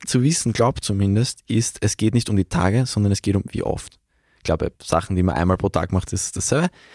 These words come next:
Aber es geht eigentlich jetzt wirklich mehr darum, wie oft ich diese Reizhandlungskette geschafft habe quasi, bis es zur Gewohnheit wird, bis sich's automatisiert.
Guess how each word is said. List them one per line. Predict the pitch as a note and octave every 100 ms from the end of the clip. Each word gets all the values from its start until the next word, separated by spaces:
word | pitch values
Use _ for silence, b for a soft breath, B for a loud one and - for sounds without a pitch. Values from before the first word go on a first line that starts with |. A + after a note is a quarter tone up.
| B B B B
Aber | F2+ G2 G2+
es | G#2+
geht | A#2+
eigentlich | D#2+ G#2+ G#2 G#2+
jetzt | - A2+
wirklich | G#2+ G#2
mehr | G2 F#2+
darum, | F2 F2 F#2 F#2
wie | G2+
oft | - -
ich | -
diese | G#2 G2+
Reizhandlungskette | G2 G2+ - G#2 A2 A2+ - G2+ - G#2+ -
geschafft | - - - -
habe | -
quasi, | - C#3+ F#3 -
bis | A2+ -
es | -
zur | -
Gewohnheit | A2 G#2+ A2 -
wird, | B2
bis | - A2
sich's | A#2 -
automatisiert. | A2+ G#2+ G#2+ G#2 - C3+